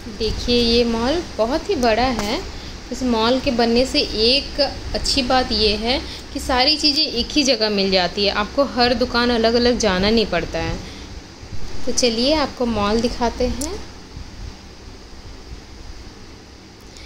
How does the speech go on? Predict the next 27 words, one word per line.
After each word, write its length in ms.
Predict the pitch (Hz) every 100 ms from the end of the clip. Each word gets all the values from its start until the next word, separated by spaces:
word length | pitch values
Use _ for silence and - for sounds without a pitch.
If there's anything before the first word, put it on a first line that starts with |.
| -
इस 240 | 240 240 - -
मॉल 440 | 240 233 226 226 240
पे 120 | 285
भी 100 | 285
मैं 200 | 302 277
एक 240 | 247 254 - - -
separate 340 | 226 - 254
video 320 | 247 254 254
बनाऊंगी 680 | 240 233 196 202 226 233 330 427 - - - 196
और 80 |
आपको 240 | 220 220 254
दिखाऊंगी 640 | 226 214 226 220 233 247
कि 140 | 247 277
अंदर 280 | 240 233 254
क्या-क्या 480 | - 185 180 233
है। 300 | 226 208 214
फ़िलहाल 480 | 254 247 220 214 214
तो 140 | 220 233
मैं 260 | 226 220
बस 360 | 226 240 - -
थोड़ा 200 | 262 254
सा 140 | 262 269
ही 120 | 269
clip 300 | 254 247 -
ले 100 | 214
पाई 340 | 208 196 202
हूँ। 260 | 233 269 403